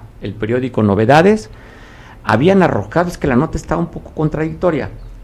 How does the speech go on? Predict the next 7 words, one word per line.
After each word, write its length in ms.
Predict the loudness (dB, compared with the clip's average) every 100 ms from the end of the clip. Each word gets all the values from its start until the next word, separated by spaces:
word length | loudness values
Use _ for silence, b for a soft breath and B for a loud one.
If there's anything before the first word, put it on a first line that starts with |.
| -6
que 60 | 0
habían 200 | 2 2
arrojado 460 | 2 2 0 0
bombas 460 | 0 0 2 2 0
molotov 480 | 0 0 -2 -4 -4
sin 220 | -2 0
encender, 640 | 0 -2 0 0 0 -2